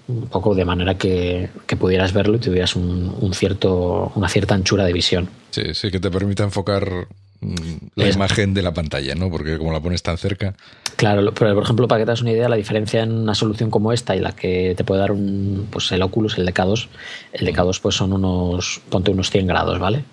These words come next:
Speaker 1: De,
Speaker 2: Ujú.
Speaker 1: de visión, cien, ciento cinco. Eh, pues con un cardboard de estos así reguleros, pues son unos cincuenta, cincuenta y cinco, sesenta grados, una cosa
Speaker 2: Ujú.
Speaker 1: así. Entonces, hombre, es el, el, la, la sensación de llevar orejeras, más luego también dependiendo del móvil que
Speaker 2: Ya,
Speaker 1: tengas.
Speaker 2: ya, ujú.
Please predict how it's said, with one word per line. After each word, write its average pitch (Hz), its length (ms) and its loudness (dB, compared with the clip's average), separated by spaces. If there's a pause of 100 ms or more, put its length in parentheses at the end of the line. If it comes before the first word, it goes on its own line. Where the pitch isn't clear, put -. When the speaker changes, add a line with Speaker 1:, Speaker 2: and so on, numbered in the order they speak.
(200)
Speaker 1:
De, 82 120 2
Speaker 2:
Ujú. 87 80 2
Speaker 1:
de 87 60 0
visión, 85 400 -2
cien, 92 240 0
ciento 90 240 0
cinco. 123 400 2 (640)
Eh, 98 560 4
pues - 180 -4
con 92 160 -2
un 101 120 0
cardboard 104 640 2
de 104 60 2
estos 104 260 -4
así 107 240 -2
reguleros, 117 800 0
pues 90 140 -2
son 92 260 -2
unos 90 320 -2
cincuenta, 107 560 0
cincuenta 90 280 -2
y 90 40 -4
cinco, 104 400 0
sesenta - 340 -2
grados, 90 420 -2
una 95 160 -4
cosa 90 180 -2
Speaker 2:
Ujú. 76 80 -10
Speaker 1:
así. 85 40 -12 (480)
Entonces, 92 260 0
hombre, 90 200 -2 (580)
es - 300 0
el, 98 200 2
el, - 280 0
la, 104 80 2
la 92 260 0
sensación 98 300 0
de 101 60 2
llevar 98 180 4
orejeras, 117 580 2
más 87 180 -4
luego 92 140 -2
también 92 260 -2
dependiendo 90 360 -2
del 92 80 0
móvil 92 200 0
que 90 100 2
Speaker 2:
Ya, 85 40 2
Speaker 1:
tengas. 113 320 -2 (160)
Speaker 2:
ya, 73 260 -4 (200)
ujú. 80 100 -6